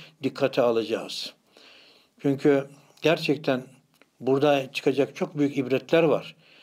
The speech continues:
Milletvekili kardeşimiz,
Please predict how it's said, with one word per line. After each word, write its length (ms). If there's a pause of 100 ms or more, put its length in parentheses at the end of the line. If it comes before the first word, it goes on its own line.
(560)
Milletvekili 1040 (320)
kardeşimiz, 880